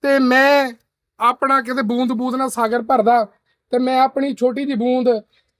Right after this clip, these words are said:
ਬਤੌਰ ਚੇਅਰਮੈਨ ਆਪਣੀ ਪਹਿਲੇ ਮਹੀਨੇ ਦੀ ਸੈਲਰੀ ਇਹ ਮੈਂ ਡੋਨੇਟ ਕਰਦਾ। ਸਾਡੇ ਮਾਣਯੋਗ ਮੁੱਖ ਮੰਤਰੀ ਸਰਦਾਰ ਭਗਵੰਤ ਸਿੰਘ ਮਾਨ ਜੀ ਨੇ ਜਿਹੜਾ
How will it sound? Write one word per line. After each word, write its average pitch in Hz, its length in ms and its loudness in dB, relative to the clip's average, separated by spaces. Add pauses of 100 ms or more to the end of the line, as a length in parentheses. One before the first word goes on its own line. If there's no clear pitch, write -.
(200)
ਬਤੌਰ 269 500 2
ਚੇਅਰਮੈਨ 269 540 -2
ਆਪਣੀ 240 340 -4
ਪਹਿਲੇ 285 400 -2
ਮਹੀਨੇ 285 300 2
ਦੀ 254 180 0
ਸੈਲਰੀ 240 580 0 (400)
ਇਹ 240 160 4
ਮੈਂ 254 420 0 (320)
ਡੋਨੇਟ 240 420 0
ਕਰਦਾ। 254 380 0 (280)
ਸਾਡੇ 240 300 0
ਮਾਣਯੋਗ 247 560 0
ਮੁੱਖ 240 220 -2
ਮੰਤਰੀ 247 460 -2
ਸਰਦਾਰ 233 400 0
ਭਗਵੰਤ 247 340 -2
ਸਿੰਘ 240 180 -4
ਮਾਨ 233 260 0
ਜੀ 240 120 -4
ਨੇ 247 140 -2
ਜਿਹੜਾ 240 360 2